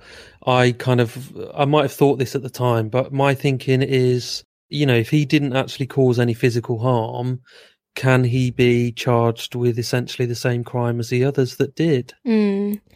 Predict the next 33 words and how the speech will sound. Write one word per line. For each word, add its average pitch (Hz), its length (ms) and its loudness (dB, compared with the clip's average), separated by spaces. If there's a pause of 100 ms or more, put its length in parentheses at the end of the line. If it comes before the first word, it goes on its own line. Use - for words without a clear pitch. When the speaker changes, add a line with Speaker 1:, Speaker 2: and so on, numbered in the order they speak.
(260)
Speaker 1:
I 139 60 2
don't 135 160 2
know, 147 80 6
Speaker 2:
It's 123 80 4
Speaker 1:
like, 120 180 2
for 143 80 -4
me, 143 200 2
that 120 180 -2
doesn't 127 220 -4
sit - 220 -8
quite 131 380 -6
right. 120 380 0
But, 131 200 2 (280)
I, 139 140 4
you 147 180 0
know, 123 100 6
I'm 123 100 6
not 131 160 4
saying 123 200 2
he 117 80 -2
should - 180 -12
get 123 140 0
away 120 240 -2
scot-free. 120 640 -2
He 120 120 -4
was 117 200 -6
there, 120 420 4 (240)
he 214 140 2
Speaker 2:
Mm-hmm. 196 80 0
Speaker 1:
could 185 100 2
have - 100 2
stopped - 460 -4
it, 117 320 0